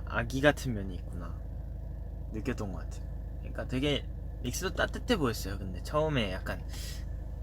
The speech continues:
낯을 가릴 때 되게 약간 차가워 보였어요. 근데 지금은 차가운 모습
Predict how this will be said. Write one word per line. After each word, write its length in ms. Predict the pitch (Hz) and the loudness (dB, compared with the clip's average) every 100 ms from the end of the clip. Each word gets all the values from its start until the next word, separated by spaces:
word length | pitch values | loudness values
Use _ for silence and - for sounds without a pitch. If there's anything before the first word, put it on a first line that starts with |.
| - - - - | -4 -4 -4 -2
낯을 680 | 101 107 110 - - 120 107 | 0 0 0 -2 0 0 0
가릴 380 | - 101 104 95 | -2 -2 -2 0
때 220 | 117 101 - - - - - - - - - - - | 0 0 -2 -4 -6 -6 -6 -4 -4 -4 -4 -6 -4
되게 280 | - 90 90 | -4 -4 -2
약간 300 | - 87 85 | -2 -4 -2
차가워 340 | - 151 127 | 0 4 2
보였어요. 400 | 92 - - - - - - - - - - - - | 2 -4 -4 -4 -4 -6 -4 -6 -6 -6 -6 -6 -6
근데 320 | - 120 117 110 | -2 0 0 0
지금은 380 | - 117 120 | 0 0 0
차가운 320 | 110 139 160 139 | 0 0 2 2
모습 200 | 107 | 0